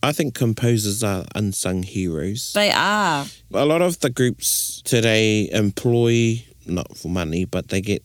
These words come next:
Speaker 1: they ask people to compose for their kapa because they may not have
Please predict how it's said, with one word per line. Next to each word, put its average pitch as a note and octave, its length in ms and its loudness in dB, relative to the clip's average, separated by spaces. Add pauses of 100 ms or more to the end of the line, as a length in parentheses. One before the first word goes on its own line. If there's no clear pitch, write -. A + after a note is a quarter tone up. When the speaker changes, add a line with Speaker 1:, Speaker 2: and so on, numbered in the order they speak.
Speaker 1:
they F#2 240 0
ask - 560 0 (760)
people A2 320 2
to G2 140 -2
compose F#2+ 600 0
for F#2+ 180 -4
their F2+ 160 0
kapa F#2 400 -4
because F2+ 340 -4
they F#2+ 120 0
may G2 180 2
not F#2+ 240 0
have G#2 480 -2